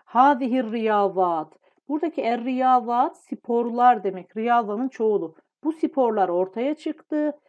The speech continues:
Fil karneyni. Arkadaşlar, karn Arapçada karnın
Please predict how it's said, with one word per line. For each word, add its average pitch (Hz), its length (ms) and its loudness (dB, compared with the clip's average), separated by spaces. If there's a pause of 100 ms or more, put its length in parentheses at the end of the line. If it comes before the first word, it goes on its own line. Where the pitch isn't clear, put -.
(220)
Fil 285 280 -4
karneyni. 269 1040 0 (460)
Arkadaşlar, 247 680 -2 (320)
karn 302 520 2
Arapçada 240 840 -2 (2500)
karnın 269 560 4